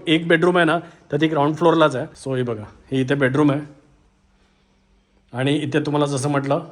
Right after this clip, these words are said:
हा झटपट सोफा पण आहे इथे, याच्यावरती पण आरामात दोन लोकं झोपू शकतात. ओके, so इथे याला हा वॉशरूम आहे, स्पेशियस वॉशरूम आहे, तुम्ही बघू शकता. मस्तपैकी गरम पाणी येतं आणि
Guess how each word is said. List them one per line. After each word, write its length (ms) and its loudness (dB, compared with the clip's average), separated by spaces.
हा 280 4
झटपट 380 -2
सोफा 260 -2
पण 140 0
आहे 100 0
इथे, 200 -6
याच्यावरती 380 -2
पण 140 2
आरामात 340 0
दोन 260 0
लोकं 220 -2
झोपू 240 -2
शकतात. 280 -6
ओके, 280 -8
so 400 -2
इथे 220 2
याला 180 2
हा 180 2
वॉशरूम 400 -2
आहे, 100 -4
स्पेशियस 460 0
वॉशरूम 400 0
आहे, 80 2
तुम्ही 140 -2
बघू 180 -2
शकता. 340 -4
मस्तपैकी 440 -6
गरम 280 -2
पाणी 180 -4
येतं 240 -8
आणि 200 -2